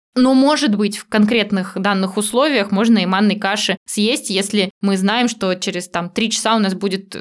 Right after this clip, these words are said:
ещё перекус, например, и он будет более долгоиграющий, он будет содержать другие компоненты. Вот, то есть, наверное, наверное, вот так я бы сформулировала столпы.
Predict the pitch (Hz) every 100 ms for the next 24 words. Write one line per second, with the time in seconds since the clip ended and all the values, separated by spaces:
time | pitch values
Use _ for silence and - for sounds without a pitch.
0 | - - 190 214 214 180 165 165 - -
1 | - 190 190 165 160 170 190 208 196 196
2 | - _ _ 185 208 233 220 196 190 202
3 | 208 190 190 190 226 311 - 202 185 190
4 | 196 - 190 202 214 208 208 180 180 185
5 | 185 175 175 170 165 165 - 208 190 170
6 | - 196 - - 226 320 427 202 - 233
7 | 285 453 226 185 180 165 - 170 175 -
8 | 190 190 233 247 190 180 185 175 - -